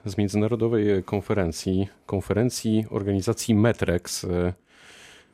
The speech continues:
Wrocław jest, e, uczestnikiem, e, tej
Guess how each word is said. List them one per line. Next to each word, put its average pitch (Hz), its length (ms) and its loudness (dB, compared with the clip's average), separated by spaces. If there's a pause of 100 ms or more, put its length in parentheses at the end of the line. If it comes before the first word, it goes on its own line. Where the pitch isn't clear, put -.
(120)
Wrocław 131 360 0
jest, - 340 0
e, 117 280 6 (320)
uczestnikiem, 107 840 2
e, 85 240 4 (320)
tej 95 340 2